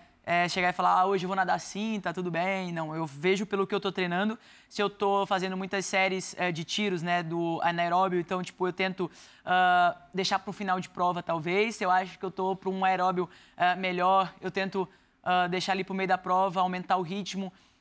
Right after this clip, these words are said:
pra que fique mais forte, eu poder cansar, pra não deixar pra um final de prova, porque eu sei que eu não treinei pra aquilo. Então, é, é, são nessas, nessas mo-, nesses momentos que a gente procura,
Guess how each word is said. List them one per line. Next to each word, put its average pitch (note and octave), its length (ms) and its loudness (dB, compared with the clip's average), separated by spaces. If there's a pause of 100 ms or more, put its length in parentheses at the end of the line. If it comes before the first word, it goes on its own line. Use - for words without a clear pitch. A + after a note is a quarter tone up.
pra F#3 100 -2
que F3 100 -6
fique G3 220 -8
mais F#3 240 0
forte, F#3+ 380 0
eu F3+ 40 -2
poder F#3 260 -4
cansar, F#3+ 680 0 (220)
pra F#3+ 120 -2
não F#3+ 120 -4
deixar F#3+ 260 0
pra G#3+ 120 -8
um - 20 -12
final F#3+ 240 -2
de E3 100 -8
prova, F#3 340 0
porque - 240 -12
eu F3+ 40 -2
sei F#3+ 120 -2
que F#3+ 60 -4
eu F#3+ 60 2
não G3 100 -2
treinei F#3+ 380 0
pra F#3+ 180 -2
aquilo. G3 400 -4
Então, G#3 300 -2 (420)
é, G3 120 2 (200)
é, G3 80 -2
são G#3+ 400 -4 (280)
nessas, G3+ 880 0
nessas F3+ 440 -4 (220)
mo-, F#3 160 0
nesses G3+ 280 0
momentos G#3+ 360 0
que - 80 -6
a F#3+ 60 -2
gente F#3 180 -8
procura, G3 480 0